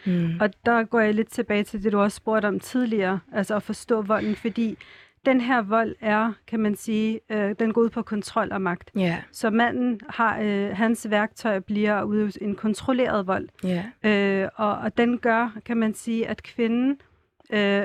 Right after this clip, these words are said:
Speaker 2: altså, den måde, han ligesom får kontrolleret hende på, for eksempel er volden typisk uden nogen vidner.
Speaker 1: Ja.
Speaker 2: Øhm, han er den, der, øh, sådan vekslende viser hende
Speaker 1: Kærlighed.
Speaker 2: vold og kærlighed.
Speaker 1: Ja.
Speaker 2: Og det gør, at hun begynder at betvivle sig selv og den
Speaker 1: Ja.
Speaker 2: her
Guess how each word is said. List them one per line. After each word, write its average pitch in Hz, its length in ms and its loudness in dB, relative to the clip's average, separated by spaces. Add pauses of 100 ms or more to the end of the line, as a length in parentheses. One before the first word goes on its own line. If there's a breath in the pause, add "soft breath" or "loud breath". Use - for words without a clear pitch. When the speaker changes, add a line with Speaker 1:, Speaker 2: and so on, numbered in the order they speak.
(140)
Speaker 2:
altså, 208 480 -4
den 220 160 2
måde, 220 200 4
han 233 160 2
ligesom 226 340 0
får 220 100 -6
kontrolleret 214 640 0
hende 220 160 -2
på, 220 320 0
for - 80 -6
eksempel 220 500 -2
er 214 80 -2
volden 208 440 0 (320 soft breath)
typisk 226 380 -2
uden 226 240 2
nogen 214 240 2
vidner. 214 360 2 (240 soft breath)
Speaker 1:
Ja. 190 500 2
Speaker 2:
Øhm, 190 380 0 (140)
han 233 260 2
er 240 60 4
den, 226 480 -2
der, 202 220 2
øh, 190 320 2
sådan 202 340 -4
vekslende 214 460 0
viser 220 300 -2
hende 202 280 0 (360 loud breath)
Speaker 1:
Kærlighed. 208 540 2
Speaker 2:
vold 208 100 -2
og 208 140 0
kærlighed. 240 560 0
Speaker 1:
Ja. 196 60 -2 (440 loud breath)
Speaker 2:
Og 214 140 -2
det 240 120 -2
gør, 247 200 2
at 254 60 0
hun 247 160 0
begynder 247 340 -2
at 226 60 -6
betvivle 226 460 -4
sig 208 160 -8
selv - 260 -2
og 214 100 -4
den - 80 2
Speaker 1:
Ja. - 60 4
Speaker 2:
her 202 240 2